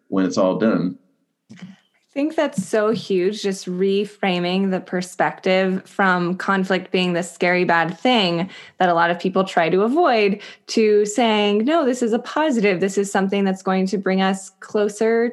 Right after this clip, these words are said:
Speaker 2: together and help us strengthen our relationship in the long run," which is easy to say at an intellectual level, but I feel like it's very difficult in the moment. If you're disagreeing with someone and you have these negative emotions and you're having negative thoughts about this person that you care about, it's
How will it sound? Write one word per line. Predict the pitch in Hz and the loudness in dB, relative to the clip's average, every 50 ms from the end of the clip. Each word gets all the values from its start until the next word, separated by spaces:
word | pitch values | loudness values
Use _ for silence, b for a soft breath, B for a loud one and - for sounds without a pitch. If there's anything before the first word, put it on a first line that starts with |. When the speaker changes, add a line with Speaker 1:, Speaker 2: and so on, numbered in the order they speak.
| - | -6
Speaker 2:
together | - - 285 285 - 381 392 330 254 220 185 180 | -6 -6 -4 -2 0 0 0 2 2 2 2 2
and | 170 175 175 208 | 0 0 0 0
help | 208 202 190 190 | 0 -2 0 0
us | 220 233 - - | -2 -2 -2 -6
strengthen | - - 294 339 359 349 - 247 226 | -6 -4 -2 -2 0 0 0 2 2
our | 202 190 | 2 2
relationship | 185 185 180 175 196 190 - 190 190 190 185 180 - | 2 2 2 0 -2 -2 0 -2 -2 -2 -4 -4 -2
in | 190 196 | -2 0
the | 185 190 | 0 0
long | 208 262 311 330 302 | 0 0 0 0 2
run," | 262 226 214 208 202 196 B B B B B B B B | 2 2 2 0 -2 -4 B B B B B B B B
which | - 254 233 | -2 0 2
is | 277 269 254 - | 2 0 -2 -2
easy | - 269 285 294 330 339 | -2 0 2 2 2 2
to | 320 311 | 0 -2
say | 311 - - 214 208 208 214 220 | -2 0 0 2 2 4 2 2
at | 214 208 | 2 2
an | 190 190 - | 2 0 0
intellectual | - 196 208 214 190 190 185 190 - - 185 175 180 | 0 0 0 0 2 0 0 0 -2 -2 -2 0 2
level, | 185 185 185 175 190 180 180 170 165 175 - | 2 2 2 2 2 2 2 2 0 0 -2
but | 185 180 | 0 0
I | 202 214 | 0 0
feel | 196 - - - 214 208 | -2 -4 0 0 2 2
like | 214 220 214 226 | 2 0 0 -2
it's | 196 185 - | -4 -4 -2
very | 185 185 185 180 | 0 0 0 0
difficult | 175 185 190 180 - 185 185 - - 196 185 175 - - b b b b b b _ _ _ - | 0 -2 -6 -4 -4 -6 -6 -2 0 0 0 0 -2 -6 b b b b b b _ _ _ 0
in | 220 220 | 2 2
the | 214 | 4
moment. | 220 311 392 359 240 196 202 254 285 - - | 4 4 4 2 2 2 2 2 0 0 0
If | 214 226 214 | 0 2 2
you're | 226 226 226 | 2 2 2
disagreeing | 196 226 262 247 247 226 208 214 254 285 330 370 339 | 2 0 -2 0 0 0 2 2 0 2 2 2 2
with | 269 220 240 | 2 0 0
someone | - - 185 185 196 202 214 233 | 0 -2 0 0 0 0 0 0
and | 226 - 214 208 | 0 2 2 2
you | 208 240 | 2 2
have | 233 214 208 208 | 2 0 0 0
these | 233 233 226 | 0 0 2
negative | 214 196 208 220 233 226 226 214 | 2 2 2 2 2 0 0 0
emotions | 202 196 208 226 294 285 - 220 202 214 269 240 | 0 0 0 0 -2 -2 -2 -2 0 0 0 0
and | 220 | 0
you're | 202 190 208 | 0 0 0
having | 214 202 208 202 196 | 0 0 0 0 0
negative | 196 202 220 226 196 - | 0 0 0 0 -2 -2
thoughts | _ 196 196 208 214 - | _ 0 0 0 -2 -2
about | - 190 175 180 | -4 -4 -2 -2
this | 190 - | -8 -4
person | - 214 208 208 208 | -2 -2 -2 0 -2
that | 208 - | -2 -2
you | 226 214 | -4 -4
care | - 294 311 | -2 -2 0
about, | 294 220 202 220 247 208 | 2 2 2 2 2 0
it's | 208 196 | -2 -6